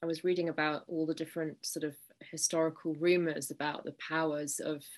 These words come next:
menstrual, you know, the negative, um, usually destructive or negative,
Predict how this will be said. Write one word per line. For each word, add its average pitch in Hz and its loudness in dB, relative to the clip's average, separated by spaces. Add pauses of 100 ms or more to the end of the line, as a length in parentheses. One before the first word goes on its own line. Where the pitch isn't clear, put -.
(120)
menstrual, 156 -2
you 180 -2
know, 160 2
the 160 2
negative, 170 0 (160)
um, 160 -4
usually 175 0 (200)
destructive 170 0
or 156 -2
negative, 160 -2